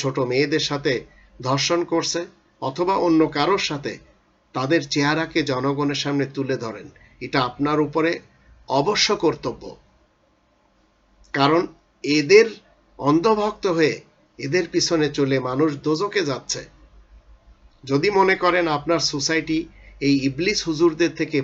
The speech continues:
পবিত্র থাকুক, তাহলে অবশ্যই আপনার উপরে এটি গুরু দায়িত্ব। কারণ আমাদের দেশে রয়েছে ধর্মের নামে অনেক খোয়াড়, আর এই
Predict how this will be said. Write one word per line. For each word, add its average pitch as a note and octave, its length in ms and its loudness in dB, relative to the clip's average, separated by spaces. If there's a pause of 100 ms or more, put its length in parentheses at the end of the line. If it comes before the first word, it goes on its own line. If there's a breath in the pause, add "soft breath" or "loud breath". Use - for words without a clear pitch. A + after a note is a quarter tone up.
পবিত্র D#3+ 360 0 (160)
থাকুক, D3+ 300 -2 (360 loud breath)
তাহলে C#3 240 0 (100)
অবশ্যই D#3 400 -2 (420 soft breath)
আপনার C#3+ 420 -2
উপরে C#3 220 0 (120)
এটি C3 160 -8 (100)
গুরু C#3+ 180 2 (120)
দায়িত্ব। A#2+ 340 -8 (1400)
কারণ D#3+ 280 4 (460)
আমাদের F#3 380 2
দেশে A3 220 2
রয়েছে D3+ 340 2 (180)
ধর্মের D3+ 420 2
নামে D#3 180 2 (120)
অনেক D3+ 200 2 (120)
খোয়াড়, F3 360 0 (1040)
আর C3+ 140 -2 (160)
এই F3 80 6